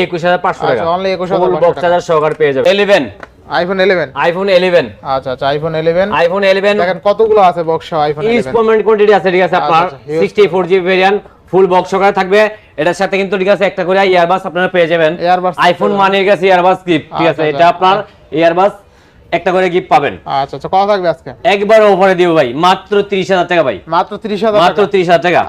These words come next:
Speaker 2: আচ্ছা, মাত্র
Speaker 1: iPhone
Speaker 2: ত্রিশ হাজার
Speaker 1: ইলেভেন বক্স
Speaker 2: টাকা,
Speaker 1: সহকারে ভাই।
Speaker 2: ইলেভেন ত্রিশ হাজার টাকা।
Speaker 1: জি।
Speaker 2: আচ্ছা, আচ্ছা, only তিরিশ হাজার টাকা। এরপরে?
Speaker 1: এরপরে iPhone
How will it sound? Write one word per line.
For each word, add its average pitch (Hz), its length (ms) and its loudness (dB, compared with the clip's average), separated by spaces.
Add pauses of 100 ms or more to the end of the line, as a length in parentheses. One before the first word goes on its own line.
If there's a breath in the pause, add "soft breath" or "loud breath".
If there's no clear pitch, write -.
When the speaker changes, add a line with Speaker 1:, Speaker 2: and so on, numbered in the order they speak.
(140)
Speaker 2:
আচ্ছা, 151 240 -6
মাত্র 160 180 0
Speaker 1:
iPhone 165 40 -2
Speaker 2:
ত্রিশ 185 160 0
হাজার 180 80 2
Speaker 1:
ইলেভেন 180 220 0
বক্স 175 120 2
Speaker 2:
টাকা, 170 100 0
Speaker 1:
সহকারে 165 200 2
ভাই। - 100 0
Speaker 2:
ইলেভেন 196 240 -6
ত্রিশ 170 220 -8
হাজার 160 200 -2
টাকা। 135 200 -4
Speaker 1:
জি। 139 100 0 (360)
Speaker 2:
আচ্ছা, 143 320 -2
আচ্ছা, 139 220 -6
only 160 200 -2
তিরিশ 151 180 -2
হাজার 143 220 0
টাকা। 139 120 0
এরপরে? 175 260 0 (300)
Speaker 1:
এরপরে 156 300 2 (120)
iPhone 185 180 -4